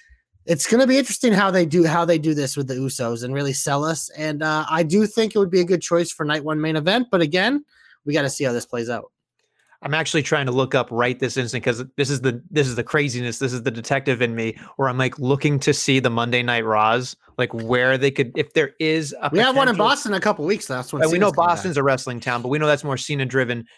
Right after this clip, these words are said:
Speaker 2: I'm just trying to think of myself as I'm watching it or looking at this,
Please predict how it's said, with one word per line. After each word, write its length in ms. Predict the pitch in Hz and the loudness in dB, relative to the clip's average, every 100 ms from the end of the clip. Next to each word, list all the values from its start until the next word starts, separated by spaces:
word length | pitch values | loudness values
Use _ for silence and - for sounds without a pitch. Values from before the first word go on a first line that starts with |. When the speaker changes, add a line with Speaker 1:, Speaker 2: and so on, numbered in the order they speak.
| _ - | _ -4
Speaker 2:
I'm 160 | 160 | -2
just 100 | 160 | -2
trying 140 | 185 156 | 0 0
to 40 | |
think 160 | 156 143 | 0 -2
of 160 | 127 | -2
myself 320 | 131 127 143 | -4 -2 -4
as 140 | 120 120 | -4 -6
I'm 140 | 120 | -4
watching 460 | 120 147 147 143 123 | 0 0 0 -2 -4
it 200 | 113 - | -8 -8
or 120 | 135 120 | -4 -2
looking 280 | 147 143 | 0 -2
at 100 | 120 | -2
this, 220 | 120 117 | -2 -2